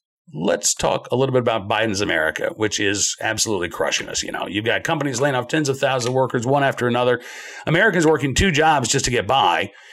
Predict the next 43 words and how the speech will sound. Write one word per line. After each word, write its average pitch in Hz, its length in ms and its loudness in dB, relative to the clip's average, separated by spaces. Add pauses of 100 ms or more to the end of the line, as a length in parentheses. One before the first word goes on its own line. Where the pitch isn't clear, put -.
(240)
Inflation 190 520 4
pushing 175 280 4
hardworking 165 420 4
families 165 280 2
to 160 60 4
the 151 60 4
brink. 160 340 2
Just 151 160 2
look 247 100 4
at 247 40 4
the - 60 4
price 208 200 4
of 160 60 4
lunch 139 340 2
meat 107 220 -2
the 113 60 -4
next 92 160 -2
time 113 160 2
you 92 80 -4
go 113 80 2
to 101 60 0
the 92 80 -6
grocery 98 320 0
store. 82 280 0
I 110 40 0
actually 110 200 -2
have 87 80 -2
to 90 80 -8
go 95 120 0
this 95 180 -2
afternoon, 110 420 -2
and 90 100 -2
I'm 87 120 -2
not 90 160 -2
looking 110 200 -4
forward 107 320 0
to 95 120 0
it. 92 120 0 (500)
Uh, 143 40 0
and 170 140 4
a 170 60 4
digital 208 320 4
dollar 175 380 4